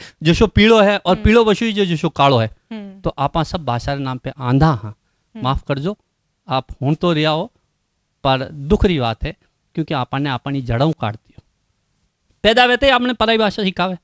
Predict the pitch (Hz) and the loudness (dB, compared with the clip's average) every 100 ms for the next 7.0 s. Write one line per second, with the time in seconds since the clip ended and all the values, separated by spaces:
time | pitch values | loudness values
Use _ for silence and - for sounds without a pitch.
0 | _ 233 214 202 _ - 165 175 156 _ | _ -18 -18 -20 _ 0 4 4 2 _
1 | _ _ - 160 - - - 185 180 220 | _ _ -12 -10 -10 -14 -16 -8 -2 -2
2 | - 233 226 214 196 175 151 131 - - | -2 0 0 0 0 2 2 -2 -6 -2
3 | 139 170 190 165 196 - 160 254 233 117 | 2 2 4 4 2 2 2 4 4 2
4 | - _ _ _ 160 139 - 180 - 240 | -6 _ _ _ -2 -2 -2 -4 -4 -2
5 | 277 - _ _ 202 196 226 175 - 220 | -2 -4 _ _ -6 -2 0 -2 -2 -2
6 | 202 190 220 - 175 175 160 135 120 117 | 0 0 -2 -2 -2 0 0 -2 -4 -6